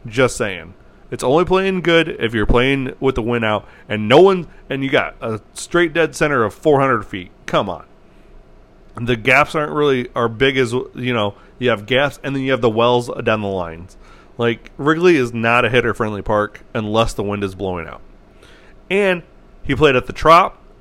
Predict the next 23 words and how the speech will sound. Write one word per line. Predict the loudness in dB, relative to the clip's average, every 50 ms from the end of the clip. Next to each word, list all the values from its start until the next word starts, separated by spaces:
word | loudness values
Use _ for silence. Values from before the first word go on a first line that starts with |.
| -10 -4
and | 0 0 2 4
Dodger | 6 6 6 6 4 2
Stadium, | 0 -2 -2 -2 -2 -4 -8 -12 -14 -16 -20 -20 -20 -20 -20
okay? | -6 -2 0 0 0 0 -2 -10 -20 -20 -20 -20 -20 -20 -20 -20 -20 -20 -20 -20 -20 -20 -20 -20 -20 -20 _ -20 -20 _ -8
He | -6 -2 0
also | 2 4 4 4 2 0 -2 -2
has | 0 2 4 4 4 4 2
the | -2 -4 -2
most | 0 0 0 0 -2 -4 -10 -4
dingers | -2 -2 0 2 0 0 2 0
of | -2 -4 -6 -12 -8
anyone | -6 -4 -4 -2 -2 -4 -4 -6 -6 -10 -18 -20 -12 -6 -2 0 2 2 0 -2 -4 -10 -12 -12
not | -10 -6 -2 0 2 2 2 0 -2 -4
in | -4 -2
the | 0 0
Hall | 2 4 4 4 4 2
of | 0 0
Fame | -2 -2 -2 -2 -2 -4 -6 -8 -12 -18 -20 -20 -20 -20 -20 -20 -14 -4
outside | 2 2 4 4 2 -2 -2 0 0 2 2 2 0 0 -2 -4 -8 -12 -8 _ 2
of | 2 2 2
the | 2 0
alleged | 2 2 2 0 0 -2
steroid | -6 -2 0 2 2 2 2 0 0 -2 -6 -12 -14